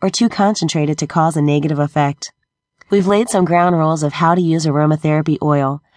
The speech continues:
or let me say, offered guidelines or tips of aromatherapy practice.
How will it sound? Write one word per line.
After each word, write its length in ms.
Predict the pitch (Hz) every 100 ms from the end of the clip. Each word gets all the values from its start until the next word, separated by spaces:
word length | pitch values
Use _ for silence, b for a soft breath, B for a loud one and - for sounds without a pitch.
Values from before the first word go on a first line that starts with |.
| B B
or 120 | 208
let 180 | 208 233
me 100 | 214
say, 360 | - 190 185 190 -
offered 340 | 208 202 175
guidelines 540 | 160 160 165 156 156
or 80 | 151
tips 420 | 131 165 139 - -
of 80 | 156
aromatherapy 760 | 151 151 151 143 147 147 143
practice. 640 | 127 147 139 - 139 -